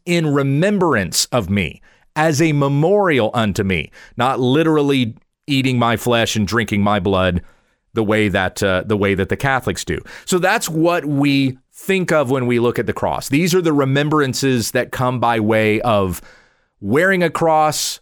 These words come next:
or hanging a cross or having it in our church or on the top of our church or something like that. Now, having said that, though, it is very easy to turn even the cross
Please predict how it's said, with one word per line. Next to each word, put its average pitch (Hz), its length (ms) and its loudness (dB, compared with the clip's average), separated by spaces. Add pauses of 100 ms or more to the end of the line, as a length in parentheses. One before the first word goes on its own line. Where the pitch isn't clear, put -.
(120)
or 110 180 2
hanging 147 440 0
a 135 60 0
cross 131 480 0
or 98 120 0
having 143 400 0
it 135 240 0
in 185 180 0
our 185 140 2
church 175 360 0
or 120 80 0
on 113 100 -2
the 104 60 0
top 135 220 -2
of 123 120 -4
our 120 100 2
church 117 320 -4
or 104 40 -2
something 95 320 -4
like 82 200 -2
that. 71 240 -6 (480)
Now, 139 220 0
having 214 380 0
said 185 320 0
that, 110 260 -2
though, 82 420 -2 (1200)
it 160 140 2
is 190 240 2
very 165 320 2
easy 165 440 0
to 123 100 0
turn 147 580 0 (260)
even 170 360 2
the 127 60 0
cross 135 800 0